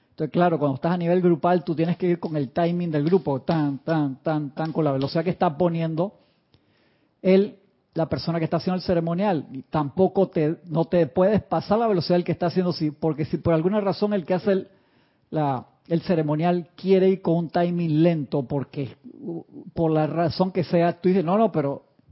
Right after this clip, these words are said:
o sea, pero tú tienes que seguir a la persona por, porque esa persona lo está haciendo". Ese, cuando te toca a ti, tú vas al timing que tú quieres y tú pones como el director de orquesta en ese momento. Tú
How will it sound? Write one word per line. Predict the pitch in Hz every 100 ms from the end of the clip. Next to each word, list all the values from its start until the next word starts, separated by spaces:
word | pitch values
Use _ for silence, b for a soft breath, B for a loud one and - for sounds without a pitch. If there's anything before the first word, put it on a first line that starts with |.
| _ _
o |
sea, | 143
pero | 139 - 123 -
tú | 139
tienes | - 156
que | 175
seguir | - 135 151 165
a |
la | 156 135
persona | 127 - 160 165 175 180
por, | 143 131 - _ _ -
porque | 147
esa | 151 165
persona | 151 170 165
lo |
está | 151 160
haciendo". | - 175 165
Ese, | 170 175
cuando | - 156 147
te | 135
toca | 156 185
a | 135
ti, | 190
tú | 202 180 156
vas | 175
al | 165 -
timing | 180 185 175
que | 147 -
tú | 160 127
quieres | 180 202 196
y | 151
tú | 180 196 B B B B B B B _
pones | - 185 196 190
como | 202 196
el |
director | 180 180 175 196 190
de |
orquesta | 196 185 262 262 185
en | 160
ese | 151 165
momento. | 147 151 131 135
Tú | - 175 185